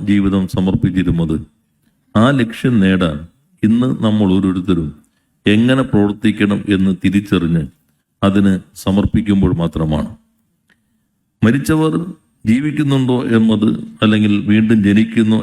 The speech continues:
എന്നത് ഒരു ദാർശനിക ചോദ്യമാണ്. ആ ചോദ്യത്തിൽ ആ പക്ഷത്ത് നിൽക്കുന്നവരല്ല ഞങ്ങൾ പലരും. എന്നാൽ മരിച്ചവർ ജീവിക്കുന്നുണ്ട്,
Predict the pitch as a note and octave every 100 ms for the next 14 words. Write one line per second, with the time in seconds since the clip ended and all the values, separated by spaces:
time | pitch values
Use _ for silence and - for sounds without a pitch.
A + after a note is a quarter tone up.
0 | G#2 G2+ G2+ F#2+ F#2+ G#2 - A2+ G#2+ G2
1 | F2+ F2 D#2 D2 D2+ - _ _ _ _
2 | _ _ A2 G#2+ A2+ A2+ A2 A2+ A2+ -
3 | G#2+ A2+ A#2+ A#2 - A2+ A2+ G#2 - G#2+
4 | G#2 F#2+ F#2 F2+ F2 - G2 F2+ F2+ E2+
5 | - F2+ E2+ C#2 - _ _ _ _ _
6 | _ _ - B2 D3 D#3 D#3 A2+ A#2+ C#3+
7 | F3 E3 D#3+ A#2+ B2+ D#3 D3 G#2 E2 E2